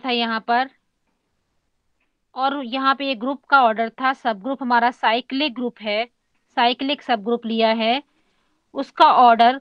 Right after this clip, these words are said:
group के order के बराबर आ रहा है। इसका मतलब जो element H में है वही सारे elements जी में है, तो एच साइक्लिक है तो जी भी cyclic होगा।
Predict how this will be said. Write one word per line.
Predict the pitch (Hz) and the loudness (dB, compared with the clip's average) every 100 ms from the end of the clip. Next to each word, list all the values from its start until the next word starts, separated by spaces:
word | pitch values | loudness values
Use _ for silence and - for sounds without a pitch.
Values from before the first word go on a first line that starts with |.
| _ | _
group | 277 277 | -12 -8
के | 302 | -2
order | 240 226 233 | -2 0 -2
के | 233 | -4
बराबर | 208 208 202 247 | -4 -4 -2 0
आ | 240 220 | 0 0
रहा | 220 220 | -4 -4
है। | 233 | -8
इसका | 240 254 | -10 -12
मतलब | 226 233 240 | -10 -8 -8
जो | 277 | -6
element | 262 240 233 226 - | -6 -6 -8 -10 -10
H | 240 254 | -10 -8
में | 247 254 | -6 -4
है | 277 | -6
वही | 240 240 233 | -8 -6 -6
सारे | 247 208 214 | -4 -6 -6
elements | 196 220 226 170 | -10 -12 -18 _
जी | 214 214 | -10 -10
में | 170 | -12
है, | 160 170 _ _ _ _ _ _ _ _ | -20 _ _ _ _ _ _ _ _ _
तो | - | -4
एच | 277 320 | -2 -2
साइक्लिक | - 247 240 233 240 247 | 0 0 0 -4 -12 -8
है | 240 | -10
तो | 240 220 | -10 -12
जी | 208 226 | -10 -8
भी | 214 294 359 _ _ | -6 -8 -10 _ _
cyclic | 214 185 196 226 262 | -10 -10 -12 -12 -12
होगा। | _ 175 160 160 | _ -18 -16 -18